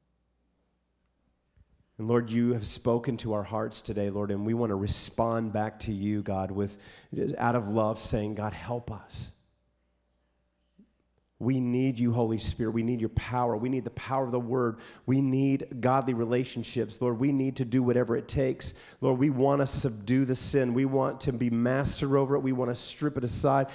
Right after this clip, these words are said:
and we wanna run the race, and we wanna finish well. So this morning, I wanna ask, first of all, if you're here today, and there's just something specific, you,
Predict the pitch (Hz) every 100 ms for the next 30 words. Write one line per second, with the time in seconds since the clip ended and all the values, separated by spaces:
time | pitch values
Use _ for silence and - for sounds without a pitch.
0 | - 113 131 147 135 117 104 131 151 147
1 | 135 143 135 127 127 139 123 110 - 135
2 | 131 - - 117 104 101 _ _ _ _
3 | _ _ _ _ _ _ _ _ _ _
4 | _ _ _ _ _ _ _ _ _ _
5 | _ _ _ _ _ _ _ _ _ _
6 | _ _ _ _ _ _ _ _ _ _
7 | _ _ _ _ _ _ - 120 123 131
8 | 135 139 120 131 110 113 110 - 143 127
9 | - 117 113 - 127 - 139 131 123 117
10 | 98 92 92 _ _ _ _ - 104 107
11 | 120 120 135 - 135 131 117 - - -
12 | - 131 131 123 120 123